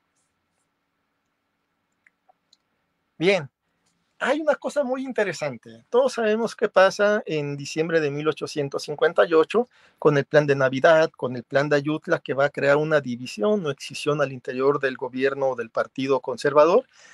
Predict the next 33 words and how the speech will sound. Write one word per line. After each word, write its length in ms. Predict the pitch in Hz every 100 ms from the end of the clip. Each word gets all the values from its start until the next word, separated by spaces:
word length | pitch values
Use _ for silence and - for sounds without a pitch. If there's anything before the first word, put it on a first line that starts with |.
| _
y 100 | -
que 160 | 180 190
después 480 | 180 - 170 185 185
de 80 | 156
muchos 1120 | 165 170 - 170 165 151 131 123 117 - - _ _ _ _
dimes 460 | 147 175 185 165
y 40 | 156
diretes 540 | 151 156 156 - 160
van 200 | 147 147
a 40 | 151
llevar 500 | 135 127 147 170 151
a 80 | 143
Miguel 340 | 135 127 143
Miramón 560 | 139 139 127 127 131 139 -
a 100 | 127
la 120 | 113
presidencia, 800 | - 120 - 113 113 95 - - - 214
¿eh? 60 | - - - _ _
Mucha 280 | - 240 240
gente, 340 | - 220 -
eh, 1000 | 233 240 254 247 262 233 156 143 139 147
muchos 300 | 143 156 156
sectores 540 | - - - 170 175 160
en 80 |
la 80 | 151
Ciudad 280 | - 139 143
de 100 | 147
México, 440 | 139 135 160 -
a-, 240 | 151 - -
aún 180 | 156 180
los 160 | 175
propios 380 | - 156 - 165
conservadores, 840 | - 156 165 160 165 156 175 220